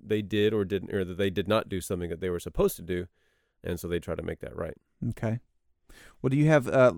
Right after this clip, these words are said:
Speaker 2: m-, maybe for the sake of time, let's do one or two more.
Speaker 1: Okay. Another one that I think makes us seem very strange is, uh, a willingness to listen.
Speaker 2: Mm-hmm. I agree.
Speaker 1: Now, here I am sitting in front of a microphone
Speaker 2: <laughs>
Speaker 1: <laughs> telling people to listen.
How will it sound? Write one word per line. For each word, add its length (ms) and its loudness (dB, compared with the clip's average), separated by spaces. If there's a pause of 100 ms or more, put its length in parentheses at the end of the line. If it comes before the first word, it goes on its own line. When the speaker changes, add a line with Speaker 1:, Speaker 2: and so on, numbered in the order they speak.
(100)
Speaker 2:
m-, 200 0
maybe 300 4 (180)
for 80 -6
the 80 -2
sake 240 0
of 100 -8
time, 280 -2
let's 200 -6
do 240 -2
one 320 -2
or 40 -2
two 220 -4
more. 320 -4 (240)
Speaker 1:
Okay. 200 2 (800)
Another 280 6
one 200 6
that 100 2
I 60 2
think 340 -2
makes 420 -2
us 400 0
seem 320 -2
very 240 0
strange 520 -2
is, 280 -6 (180)
uh, 420 -4 (160)
a 100 -4
willingness 400 0
to 100 -8
listen. 340 -6 (760)
Speaker 2:
Mm-hmm. 340 2 (560)
I 120 0
agree. 320 2 (100)
Speaker 1:
Now, 160 0
here 200 4
I 60 6
am 180 2
sitting 260 0
in 100 2
front 180 0
of 60 0
a 40 -2
microphone 640 2 (120)
Speaker 2:
<laughs> 120 -10
Speaker 1:
<laughs> 80 -20
telling 340 4
people 320 -2
to 80 -2
listen. 380 0